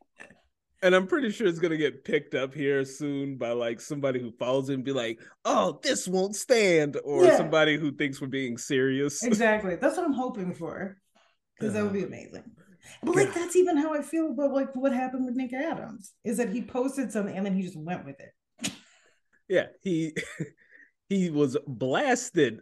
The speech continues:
Speaker 1: uh, a couple of months ago for saying alpha males should take their families to Hooters.
Speaker 2: Yep.
Speaker 1: He was sick and tired of being shamed by femin-,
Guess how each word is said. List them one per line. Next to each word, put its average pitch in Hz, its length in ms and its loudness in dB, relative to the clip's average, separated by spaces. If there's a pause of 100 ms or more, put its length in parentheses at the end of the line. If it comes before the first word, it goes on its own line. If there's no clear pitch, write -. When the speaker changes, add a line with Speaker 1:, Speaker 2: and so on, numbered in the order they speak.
Speaker 1:
uh, 110 560 0 (160)
a - 100 -8
couple 143 300 0
of 127 60 2
months 151 340 2
ago 110 200 0
for 110 140 -6
saying 120 360 0 (120)
alpha 202 320 4
males 147 500 0
should - 220 -14
take 139 300 -2
their 120 160 0 (160)
families 196 640 0
to - 240 -4 (100)
Hooters. - 680 0 (220)
Speaker 2:
Yep. 196 220 -2 (260)
Speaker 1:
He 214 100 6
was 127 180 -4
sick - 380 0
and 233 160 2
tired 170 340 6
of 120 80 -2
being 131 220 -2
shamed 139 640 0
by 98 180 -6 (300)
femin-, 127 360 4